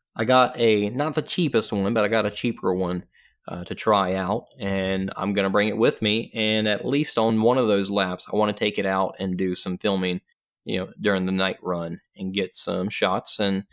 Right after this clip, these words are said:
it'll give me something to do during the day after the race. That's right, I need to do it Friday night so I can do it after the race on Saturday. <laughs> But it'll give me some cool shots, and I can edit it on my phone and make a little video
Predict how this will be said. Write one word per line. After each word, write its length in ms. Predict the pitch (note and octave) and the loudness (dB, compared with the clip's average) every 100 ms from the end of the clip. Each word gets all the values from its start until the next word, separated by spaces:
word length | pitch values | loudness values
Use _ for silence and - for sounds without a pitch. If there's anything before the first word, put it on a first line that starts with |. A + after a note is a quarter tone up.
| - - _ - | -20 -20 _ 4
it'll 200 | B2 A#2+ | 6 6
give 120 | C3+ | 4
me 120 | C3 | 2
something 400 | C3+ B2+ C3+ C3 | 0 0 0 0
to 100 | B2+ | -2
do 400 | A#2 A#2 A#2+ B2 | 0 4 4 4
during 220 | A#2 A#2+ | 2 2
the 80 | A#2 | 2
day 340 | A#2 C3 D3+ | 4 4 6
after 240 | A#2 A2 A2 | 4 0 0
the 140 | G#2+ | 2
race. 480 | A2+ C#3+ B2+ - - _ _ _ _ | 2 2 -2 -8 -14 _ _ _ _
That's 160 | A2 - | -10 -4
right, 160 | F#2+ F#2 | -2 -2
I 60 | |
need 120 | G#2 | -2
to 60 | F#2 | -2
do 120 | F#2 | -2
it 100 | - | -4
Friday 240 | - G2 F2+ | -2 -2 -2
night 160 | E2+ | -6
so 160 | - - | -6 -4
I 20 | |
can 120 | F2 | -4
do 80 | F2+ | -4
it 80 | F2+ | -4
after 240 | F2+ - | -6 -6
the 40 | F#2 | -6
race 240 | F#2 - | -6 -8
on 80 | - | -10
Saturday. 380 | - - - - | -6 -6 -6 -8
<laughs> 40 | - - _ _ _ - - | -14 -18 _ _ _ -10 0
But 120 | C3 | 4
it'll 160 | C#3 C3 | 6 4
give 140 | C#3+ | 4
me 120 | C#3+ | 2
some 340 | C3+ B2+ A#2+ A#2+ | 0 -2 -2 0
cool 240 | C#3+ B2 | 0 0
shots, 420 | - B2 C3 - | 2 2 2 0
and 80 | A#2 | -2
I 60 | A2+ | 0
can 240 | A2 G#2 | 0 0
edit 240 | G#2+ A2+ | 2 4
it 100 | A2+ | 4
on 120 | A2+ A#2 | 2 2
my 100 | G#2+ | 0
phone 520 | A2 A#2 A#2+ B2 B2 | 0 2 0 -4 -6
and 340 | - G2+ G2 G2 | -4 -2 0 0
make 140 | G2+ | 0
a 40 | |
little 200 | G#2 A2 | 0 0
video 440 | G#2+ A2 A#2+ F#2+ | 2 2 2 0